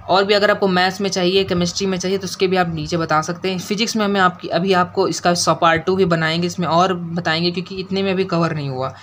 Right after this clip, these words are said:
शायद इसका part two या part three भी बनाना पड़ जाए। तो please इस video को share ज़रूर कर देना, ताकि सभी तक videos पहुँच सके, ठीक है। फिर हमारा जो seventh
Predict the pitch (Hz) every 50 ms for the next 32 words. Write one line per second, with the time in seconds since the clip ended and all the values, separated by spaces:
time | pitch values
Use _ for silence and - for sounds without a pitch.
0 | - - - - - - - - 175 185 185 190 - - 196 - 196 185 180 175
1 | 175 214 214 214 196 180 175 - 170 165 160 156 - - - 180 196 202 175 185
2 | 180 170 175 170 160 151 151 143 139 143 143 131 131 135 127 131 - 151 - 180
3 | 202 214 196 185 175 180 190 190 190 196 185 - 185 190 196 190 185 175 175 180
4 | 175 170 170 180 190 196 175 170 165 - 190 180 - 175 165 170 175 185 175 185
5 | 170 156 156 175 175 - - 156 160 160 151 156 147 - 156 165 180 - - -
6 | - - - - - - - 208 170 - - - - - - - - 220 226 233
7 | 226 220 220 214 220 220 208 220 220 208 175 170 170 - 180 185 208 220 220